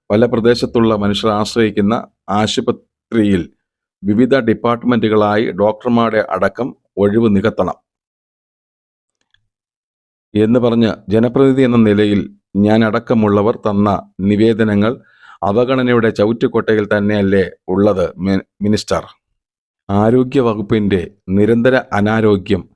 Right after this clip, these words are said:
പരിഹരിക്കാതെ ഇങ്ങനെ മുന്നോട്ട് പോകുമ്പോൾ ജനമാണ്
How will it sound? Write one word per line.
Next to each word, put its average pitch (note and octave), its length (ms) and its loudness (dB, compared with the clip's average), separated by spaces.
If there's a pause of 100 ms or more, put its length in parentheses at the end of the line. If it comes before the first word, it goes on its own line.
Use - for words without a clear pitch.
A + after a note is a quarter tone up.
(300)
പരിഹരിക്കാതെ A#2 760 0 (120)
ഇങ്ങനെ A#2 380 2
മുന്നോട്ട് A2+ 400 0
പോകുമ്പോൾ G2 520 -2 (500)
ജനമാണ് A2 580 0